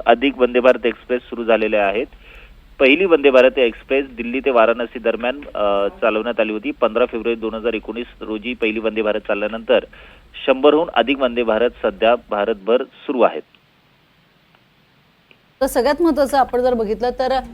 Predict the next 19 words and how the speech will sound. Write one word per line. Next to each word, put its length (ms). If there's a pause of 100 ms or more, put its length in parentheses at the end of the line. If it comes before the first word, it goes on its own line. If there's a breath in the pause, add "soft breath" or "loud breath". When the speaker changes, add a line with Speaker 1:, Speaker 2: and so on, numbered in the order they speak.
(340 loud breath)
Speaker 2:
अ, 180
एकूण 380
ज्या 180
वंदे 260
भारत 260
सुरू 340
झालेल्या 360
आहेत, 160
त्याचा 220
फायदा 440
जो 140
आहे, 240
तो 140
संपूर्ण 360
भारतभरात 480
अनेक 240
जण 240
घेत 220
आहेत. 160